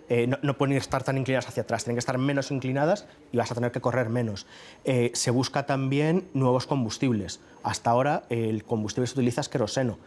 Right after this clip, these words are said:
el ciclo es abierto. Tú lo extraes, lo quemas, liberas C O dos.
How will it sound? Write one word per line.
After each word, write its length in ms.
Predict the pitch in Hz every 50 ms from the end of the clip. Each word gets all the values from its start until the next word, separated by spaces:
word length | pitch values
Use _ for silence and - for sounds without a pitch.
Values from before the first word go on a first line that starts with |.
| - - -
el 100 | 107 -
ciclo 220 | - 113 - 127
es 100 | 117 -
abierto. 420 | 120 101 117 131 120 - - - - - - - - - - -
Tú 140 | - 151 139
lo 100 | 113 107
extraes, 500 | 104 - - - - 135 143 185 185 -
lo 140 | 131 113 -
quemas, 300 | 135 135 160 - - 147
liberas 340 | 123 117 117 123 127 -
C 140 | - 127 110
O 40 | 104
dos. 260 | 120 127 120 - -